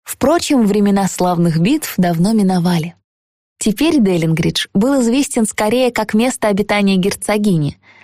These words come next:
вдовы, матери двух очаровательных сыновей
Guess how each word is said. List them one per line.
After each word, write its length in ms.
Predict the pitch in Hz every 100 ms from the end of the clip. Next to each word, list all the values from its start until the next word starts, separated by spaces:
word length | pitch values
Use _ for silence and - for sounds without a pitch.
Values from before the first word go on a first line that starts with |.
| _
вдовы, 560 | 202 220 285 190 185 185 _ _ -
матери 400 | 214 285 - 226
двух 320 | 180 214 -
очаровательных 720 | 277 220 190 196 269 269 254
сыновей 580 | - 190 170 156 151 151